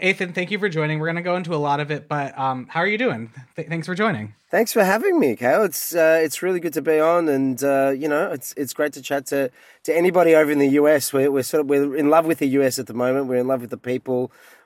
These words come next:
Speaker 2: We're in love with the culture. We're in love with everything that happens over there. So we, uh, it's just, I'm excited to be here.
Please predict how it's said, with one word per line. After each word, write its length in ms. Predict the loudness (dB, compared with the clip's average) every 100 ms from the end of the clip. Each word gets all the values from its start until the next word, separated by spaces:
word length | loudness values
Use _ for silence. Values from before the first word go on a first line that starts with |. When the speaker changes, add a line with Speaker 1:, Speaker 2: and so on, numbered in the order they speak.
| -2
Speaker 2:
We're 80 | 0
in 100 | 4
love 160 | 2
with 140 | 0 -8
the 80 |
culture. 420 | 0 0 0 0 0
We're 80 |
in 100 | 2
love 140 | 2 0
with 140 | 0
everything 300 | -2 -2 -4
that 120 | -2
happens 300 | -2 -6 -6
over 160 | -6 -4
there. 160 | -4 -4
So 260 | -6 -6
we, 340 | -6 -6 -4 -2
uh, 180 | -2
it's 200 | -4 -8
just, 300 | -12 -12 -12 -12
I'm 120 | -10
excited 320 | -8 -8 -8
to 80 | -10
be 160 | -8 -6
here. 200 | -6